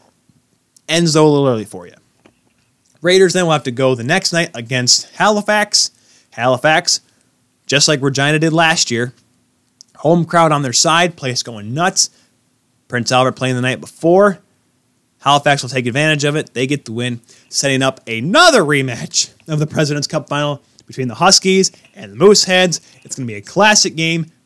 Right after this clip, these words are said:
back and forth, away they go. Somehow the Huskies, though, get the goal in the end. They beat the Mooseheads in the Q M J H L finals. They beat them in the round robin of this tournament. Then they win in the final. And finally, after three year, uh,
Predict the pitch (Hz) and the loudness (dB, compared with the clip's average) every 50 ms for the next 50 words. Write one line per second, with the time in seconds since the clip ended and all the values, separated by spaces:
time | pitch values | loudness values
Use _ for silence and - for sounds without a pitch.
0 | _ - 170 180 196 - 180 160 - - 151 156 151 - 101 107 131 165 190 180 | _ -2 0 0 0 0 -2 -2 0 0 0 0 0 -2 -4 -4 -2 0 0 2
1 | 170 156 151 139 151 156 160 165 156 - - _ _ _ _ _ _ _ _ _ | 2 0 0 2 2 2 4 2 0 -2 -8 _ _ _ _ _ _ _ _ _
2 | - 208 233 220 190 175 165 160 143 135 131 123 123 120 113 - - 175 175 - | 2 2 2 2 2 0 0 0 0 0 0 -2 -2 -4 -4 -2 -2 0 0 -2
3 | - 165 165 151 143 156 156 156 156 147 - 143 135 - 135 117 117 160 165 175 | -4 -4 -6 -4 0 2 2 2 2 2 -2 -4 -6 -6 -8 -4 0 2 4 4
4 | 170 151 139 139 143 147 151 147 147 - _ _ _ _ _ _ - 117 120 120 | 2 2 0 0 0 0 -2 -2 -4 -8 _ _ _ _ _ _ -6 -4 -2 -2
5 | 117 110 117 - _ - - 156 175 196 190 - 151 147 156 165 160 - - - | -4 -6 -10 -20 _ -4 0 2 2 2 0 -2 -2 0 0 0 0 0 0 0
6 | 156 151 139 127 123 113 110 110 107 107 - - - 123 131 180 220 240 233 214 | 0 0 0 -4 -8 -10 -10 -12 -14 -14 -16 -16 -10 -4 0 2 4 4 4 4
7 | 208 220 214 208 214 214 208 202 - 185 196 202 202 185 139 127 110 123 123 117 | 4 4 4 4 4 2 2 2 0 -2 -2 -2 -4 -4 -4 -6 -6 -6 -6 -6
8 | 113 107 98 95 98 135 202 240 254 233 190 208 202 202 190 185 185 185 175 180 | -8 -10 -14 -8 -2 0 2 2 4 4 4 4 4 4 4 2 -2 -4 -4 -4
9 | 175 - - 180 175 175 196 202 - - 113 104 98 101 107 139 233 277 262 226 | -4 -4 -4 -2 -2 -2 -2 -4 -8 -14 -20 -20 -20 -14 -2 2 2 4 4 2
10 | 190 170 - 180 175 165 160 160 160 156 - _ _ _ _ _ 120 123 120 - | -2 -2 -2 -2 -2 0 0 -2 -4 -8 -10 _ _ _ _ _ -12 -12 -12 -6
11 | _ - 277 294 277 196 139 113 90 - _ _ _ _ _ _ - - 123 117 | _ 0 2 2 2 0 -2 -6 -10 -14 _ _ _ _ _ _ -8 -6 -6 -6
12 | - - 110 - - 202 240 262 247 226 214 208 208 202 - - 123 | -6 -10 -12 -10 -6 -2 -2 0 2 2 4 4 4 4 2 0 -6